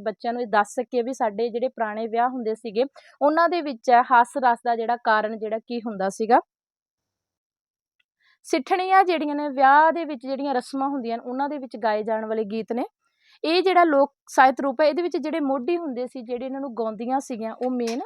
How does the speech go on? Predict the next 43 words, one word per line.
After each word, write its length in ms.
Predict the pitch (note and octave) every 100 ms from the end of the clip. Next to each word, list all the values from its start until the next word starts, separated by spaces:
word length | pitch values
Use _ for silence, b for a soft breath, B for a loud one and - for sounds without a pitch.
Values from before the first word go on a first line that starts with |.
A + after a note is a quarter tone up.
| -
ਔਰਤਾਂ 380 | A3+ G#3+ A#3 A3+
ਹੁੰਦੀਆਂ 360 | A3+ G#3 A3
ਸੀਗੀਆਂ। 260 | A3 A#3 C4+ G4
ਇਹ 140 | C4
ਲੋਕ 300 | A#3+ A#3 A3 _ G3+
ਜਿਹੜਾ 220 | A3+ A#3+
ਸਾਹਿਤ 500 | - G#3 G#3+ A#3+ -
ਹੈ, 140 | A#3 - _ _ _ -
ਉਹ 200 | B3+ F#4
ਔਰਤਾਂ 380 | B3 A3 - A#3+ - A#3+
ਗਾਇਆ 260 | G#3 G3+ G3
ਕਰਦੀਆਂ 480 | G3+ F#3+ F#3 F#3 F#3
ਸੀ। 200 | G3+ F#3+ b b E4
ਇਹਦੇ 180 | F#4 G#4+
ਵਿੱਚ 160 | G#4
ਜਿਹੜਾ 260 | F#4+ F#4+ G4
ਵਿਸ਼ਾ 400 | D#4 D#4+ G#4 G#4
ਹੁੰਦਾ 300 | G#4 D4 D4+
ਸੀ, 180 | E4 D#4+
ਉਹ 160 | E4+
ਲਾੜੇ 280 | D4 C4+ D4+
ਦੇ 120 | E4
ਮਾਪਿਆਂ 500 | D4+ C4 A#3+ C#4 C#4 C#4+ D4 b b -
ਦਾ 100 | C#4
ਜਿਹੜਾ 220 | C#4+ D4+ -
ਖਾਨਦਾਨ 440 | B3+ A3+ A#3+ C4
ਹੁੰਦਾ 260 | C#4 B3 A3+
ਸੀ, 140 | A#3+ A#3
ਵੀ 80 |
ਉਹ 80 | C4 -
ਕਿਸ 200 | C#4+ -
ਖਾਨਦਾਨ 380 | - A#3 A3 A3+
ਨਾਲ 120 | A3+
ਸੰਬੰਧ 380 | A3+ - A3+ A#3
ਰੱਖਦੇ 380 | C4 B3+ A#3+ A#3
ਨੇ। 120 | C#4 G#4+ b b -
ਤਾਂ 100 | C#4
ਜਾਂਜੀ 360 | A#3 C4 B3+ C#4+
ਜਿਹੜੇ 240 | C#4 C#4
ਬਰਾਤੀ 420 | A#3 A#3+ A3+ C4+ B3+
ਜਿਹੜੇ 240 | C4 C#4+
ਆਉਂਦੇ 300 | A#3+ A3+ B3+
ਸੀਗੇ, 340 | C4+ B3 G#3+